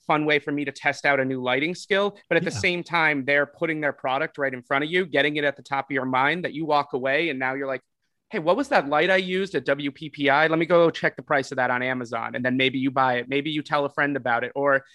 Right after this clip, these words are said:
Speaker 1: more realistically, you take that photo, you throw it on Instagram to your, you know, thousands of followers, and now they have it in top of mind. It's free
Speaker 2: Mm.
Speaker 1: marketing for them at the end of the day.
Speaker 2: Love that. So i-, i-, is there a distinction between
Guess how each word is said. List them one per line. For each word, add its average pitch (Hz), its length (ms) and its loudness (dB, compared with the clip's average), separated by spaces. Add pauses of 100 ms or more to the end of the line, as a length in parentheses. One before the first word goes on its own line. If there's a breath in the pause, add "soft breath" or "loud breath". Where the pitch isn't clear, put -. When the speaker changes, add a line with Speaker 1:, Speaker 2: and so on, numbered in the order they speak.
(160 soft breath)
Speaker 1:
more 156 160 0
realistically, 156 800 -4 (160 soft breath)
you 160 100 -4
take - 260 -4
that 139 240 2
photo, 151 260 4
you 139 200 -4
throw 151 240 0
it 147 80 2
on 135 140 0
Instagram 139 560 -2
to 131 100 -14
your, 151 480 0
you 160 80 -4
know, 143 160 0
thousands 156 540 0
of 160 80 -8
followers, 175 640 0
and 151 100 -2
now 143 280 0 (100)
they 160 220 2
have 127 260 -2
it 123 100 -8
in 123 80 -8
top 123 260 -10
of 117 60 -14
mind. 123 260 -6
It's 139 140 -12
free 165 240 -2
Speaker 2:
Mm. 151 40 0
Speaker 1:
marketing 143 540 0
for 131 120 -4
them 123 340 0
at 120 100 -12
the 123 120 -4
end 120 120 -4
of 120 60 -8
the 120 80 -12
day. - 360 -8 (600)
Speaker 2:
Love 104 180 -4
that. 90 200 -10 (800 loud breath)
So 190 540 -2 (720 soft breath)
i-, - 480 -12
i-, 370 100 -8 (140)
is 208 240 2
there 247 220 -2
a 220 100 0
distinction 190 800 -2
between 139 760 -2